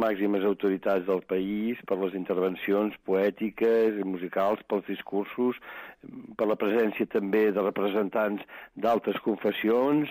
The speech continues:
i també d'altres religions. Eh, bé, jo crec que ens hem de felicitar perquè, també ho va dir el nostre cardenal, Catalunya Cristiana i Ràdio Estel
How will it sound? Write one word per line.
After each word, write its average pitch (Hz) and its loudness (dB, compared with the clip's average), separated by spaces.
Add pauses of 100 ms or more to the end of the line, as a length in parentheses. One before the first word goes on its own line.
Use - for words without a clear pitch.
i - -6
també 98 2
d'altres 101 0
religions. 98 0 (480)
Eh, 107 -2
bé, - -6 (640)
jo - -12
crec 101 -10
que 113 2 (640)
ens 92 -10
hem 101 -2
de 95 -2
felicitar 98 0
perquè, 101 0 (460)
també 110 -2
ho 107 4
va 95 4
dir 92 2
el 90 2
nostre 92 -4
cardenal, 95 2
Catalunya 95 -4
Cristiana 98 -6
i - -2
Ràdio 95 2
Estel 101 0